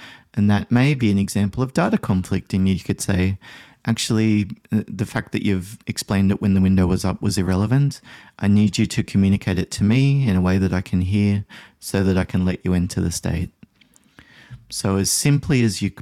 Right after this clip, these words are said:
possibly can, explaining that this is the reason why, and this is what I need you to do. So instead of saying, "Are you a United citizen? Are you a United citizen? Are you a United States citizen?" and just repeating yourself, it would have been better to say something like,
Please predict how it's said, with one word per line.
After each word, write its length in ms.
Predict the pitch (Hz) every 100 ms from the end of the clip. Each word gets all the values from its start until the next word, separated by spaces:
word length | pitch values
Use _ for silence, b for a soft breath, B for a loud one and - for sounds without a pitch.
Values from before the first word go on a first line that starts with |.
| -
possibly 420 | 117 - 107 107
can, 300 | - 98 95
explaining 680 | 92 - - 98 98 98 92
that 180 | 92 -
this 220 | 101 -
is 100 | 95
the 100 | 101
reason 400 | 92 95 92 90
why, 480 | 87 92 123 147 - B B -
and 180 | 92
this 200 | 95 101
is 120 | 95 87
what 360 | 90 92 92 _ -
I 120 | 92
need 300 | 90 90 90
you 60 | 92
to 120 | 87
do. 400 | 87 87 82 92 - B B B
So 160 | - 107
instead 240 | 104 -
of 80 | 107
saying, 180 | - 110
"Are 20 |
you 160 | 113 131
a 20 |
United 300 | 151 143 127
citizen? 460 | - 143 143 - 139
Are 40 |
you 140 | 123 139
a 20 |
United 220 | 143 131
citizen? 420 | - 131 143 -
Are 40 | 127
you 200 | 120 139
a 40 |
United 360 | 139 135 131 135
States 240 | - 156
citizen?" 460 | - 127 - 120 117 B B B B
and 120 | 104
just 180 | 104 101
repeating 380 | 92 127 143 143
yourself, 440 | 120 - 92 92
it 40 | -
would 100 | 95
have 100 | 110
been 200 | 107 92
better 180 | 92 95
to 180 | -
say 320 | - - 90 92
something 440 | - 92 95 92
like, 320 | 90 90 -